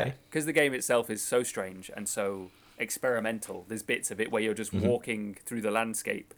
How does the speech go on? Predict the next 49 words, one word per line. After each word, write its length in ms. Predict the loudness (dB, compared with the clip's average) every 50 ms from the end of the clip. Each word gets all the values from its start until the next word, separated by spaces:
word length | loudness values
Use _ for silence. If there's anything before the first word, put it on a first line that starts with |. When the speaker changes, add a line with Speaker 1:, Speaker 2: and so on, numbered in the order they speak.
| -20 -20 -20 -20 -20 -12 -4
Speaker 2:
and 120 | -2 0 0
a 40 | 2
song 280 | 2 2 2 2 0
will 140 | -2 -2 -4
come 180 | -2 -4 -2 -2
on, 160 | 0 0 0
and 80 | 0
it 80 | 0 0
will 100 | 0 -2
come 140 | -2 0 0
up 100 | 0 0
in 100 | 0 -2
the 60 | -2
corner 320 | 0 2 4 4 4 2 -2
saying, 520 | -2 0 2 4 4 4 2 0 -4 -10 -14 _ -20 -20 -20 _ _ _ _ -14 -4
"Churches 420 | 4 4 4 4 4 0 -4 -4
do 140 | -2 -2 -2 -2
some 160 | -2 -2 -2
of 80 | -4
the 60 | -4 0
soundtrack 460 | 0 0 0 0 -2 -2 -4 -2 -2
for 240 | -4 -4 -2 -2 -4
it," 120 | -6 -4 0 0
and 100 | 2 4
it 80 | 4
will 100 | 2 0
come 140 | 0 0 0
up 140 | 0 0 0
in 80 | -2
the 80 | -2 0
corner 260 | 2 2 2 2 2
saying, 280 | 2 4 4 4 6 6
Speaker 1:
Ah. 20 |
Speaker 2:
"Song 320 | 6 6 6 6 4 4 4
by 180 | 6 6 6
Churches," 420 | 6 4 0 0 0 -2 -6 -6 -2
and 100 | 2 2
it'll 100 | 2 2
be 80 | 0 0
just 180 | -2 -2 0
four 220 | 4 4 4 4 4
minutes 280 | 2 0 0 0 0 -2
of 80 | -2
you 260 | -2 -2 -2 -2 -4 -6 -10 -20 -20 -16 -6
walking 500 | 0 4 4 4 4 4 0 -4 -4 -4
to 140 | -2 -2 -2
a 40 | 0
Churches 480 | 2 2 2 2 0 -4 -8 -8 -6
song, 280 | -8 -8 -8 -10 -16